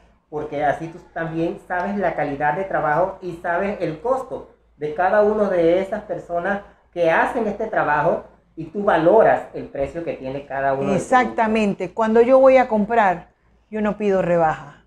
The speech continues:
Speaker 2: Señores, cuando una artesana me dice, "Es tanto", le respeto su precio porque yo sé que cuesta hacerlo.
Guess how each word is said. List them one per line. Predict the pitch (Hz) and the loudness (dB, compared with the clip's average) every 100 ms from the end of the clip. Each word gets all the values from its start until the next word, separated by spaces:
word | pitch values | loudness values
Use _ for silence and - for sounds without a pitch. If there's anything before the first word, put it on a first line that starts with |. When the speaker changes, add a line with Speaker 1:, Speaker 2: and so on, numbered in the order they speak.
| _ _ _ _ - | _ _ _ _ -12
Speaker 2:
Señores, | 196 196 185 175 | -6 0 0 0
cuando | - 196 | -4 -2
una | 214 240 | 0 0
artesana | 233 196 196 220 220 | -2 -6 -4 -4 -2
me | 208 | 0
dice, | 214 208 | -2 -2
"Es | 220 | -8
tanto", | - 233 185 170 170 _ _ - | -8 -6 -6 -8 -14 _ _ -10
le | 233 247 | 0 2
respeto | 233 240 226 - 269 277 285 | 6 4 4 0 4 6 6
su | 285 226 | 4 0
precio | 240 262 262 254 | 4 4 6 2
porque | 220 196 - 208 175 | 2 0 0 -2 2
yo | 214 214 | 2 2
sé | 214 240 240 | 0 0 0
que | 190 | -4
cuesta | - 190 - | -8 -8 -8
hacerlo. | 180 175 143 - | -10 -8 -8 -10